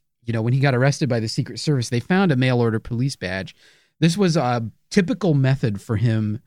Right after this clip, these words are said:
uh, to abduct his victims, is he would pose as a police officer.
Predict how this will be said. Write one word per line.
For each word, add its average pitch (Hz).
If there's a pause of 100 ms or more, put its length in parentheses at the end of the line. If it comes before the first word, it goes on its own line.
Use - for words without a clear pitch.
(360)
uh, 107
to 123
abduct 113
his 104
victims, 101
is 101
he 120
would 104
pose 165
as 127
a 117
police 120
officer. 92